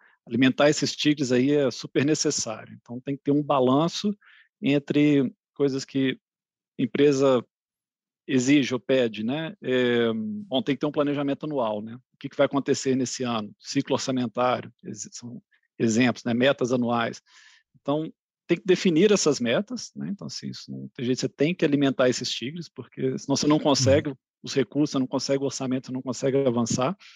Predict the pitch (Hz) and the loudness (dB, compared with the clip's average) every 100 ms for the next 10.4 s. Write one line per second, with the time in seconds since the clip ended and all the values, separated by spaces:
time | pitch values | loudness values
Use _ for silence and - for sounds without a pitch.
0 | - _ _ _ _ - 143 160 - - | -20 _ _ _ _ -4 0 0 0 -2
1 | 160 160 156 151 147 143 - 160 170 170 | 2 4 4 2 0 -2 -6 -6 0 0
2 | 165 - 151 156 175 - 147 170 175 175 | 0 -2 0 0 -2 -4 -2 -2 -2 -4
3 | 175 151 147 160 165 170 - 139 147 170 | -6 -6 -4 -2 -2 -4 -10 -10 0 2
4 | 156 151 165 131 113 - - 127 135 127 | 2 2 0 -2 -4 -6 -10 -10 -6 -4
5 | 127 123 - - 139 127 120 - 135 151 | -4 -6 -10 -10 -2 0 0 -2 -2 0
6 | 165 147 160 165 - 170 156 147 127 131 | 2 0 0 -4 -2 -2 0 -2 -2 -2
7 | 151 - _ _ _ - 123 185 226 185 | -2 -6 _ _ _ -4 0 0 0 -2
8 | 175 - 190 180 170 170 151 135 135 208 | -2 -6 -8 -8 -2 0 2 4 4 2
9 | 208 190 170 160 151 135 131 123 127 127 | 0 -4 -4 -4 -4 0 0 0 -6 -8
10 | 135 170 143 175 | -8 -6 -4 -6